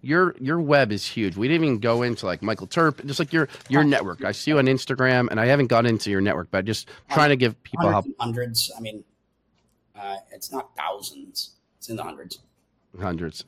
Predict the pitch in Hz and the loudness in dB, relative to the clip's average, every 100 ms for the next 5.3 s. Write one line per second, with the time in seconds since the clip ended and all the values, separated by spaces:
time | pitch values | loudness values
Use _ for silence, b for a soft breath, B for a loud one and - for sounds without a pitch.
0 | - 92 85 82 - 87 78 B B B | -10 -8 -8 -10 -14 -14 -14 B B B
1 | B B B B - - 151 123 - 156 | B B B B -4 2 4 2 0 4
2 | 175 127 131 185 180 165 139 143 - 175 | 4 4 2 4 6 6 6 4 2 2
3 | 180 - 147 147 139 131 127 120 - 120 | 2 4 6 6 6 4 4 2 0 2
4 | 117 117 - - 123 120 117 - 110 113 | 4 2 -2 -4 2 4 4 2 2 4
5 | 110 107 104 | 6 4 2